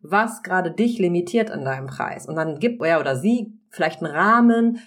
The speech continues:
hinterfragt und so weiter. Aber du bist in der Verantwortung zu checken, wie fühlst du dich mit dem Preis und ehrlich mit dir zu sein,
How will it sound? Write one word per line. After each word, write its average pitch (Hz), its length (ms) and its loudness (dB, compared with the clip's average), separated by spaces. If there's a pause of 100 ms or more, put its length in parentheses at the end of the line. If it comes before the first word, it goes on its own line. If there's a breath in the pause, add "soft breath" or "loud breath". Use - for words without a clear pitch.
hinterfragt 214 1040 0 (260)
und 208 160 4
so 196 120 2
weiter. 139 560 -2
Aber 170 460 0 (100)
du 269 420 0
bist 190 240 -2
in 185 120 -2
der 170 100 2
Verantwortung 175 680 -2
zu 160 280 -12
checken, 226 760 -2
wie 170 120 -4
fühlst 226 340 -2
du 226 60 0
dich 175 200 -2
mit 175 140 -2
dem 175 120 -4
Preis 143 440 -2
und 151 220 -12
ehrlich 269 380 0
mit 151 160 -8
dir 151 120 -4
zu - 140 -8
sein, 147 520 -4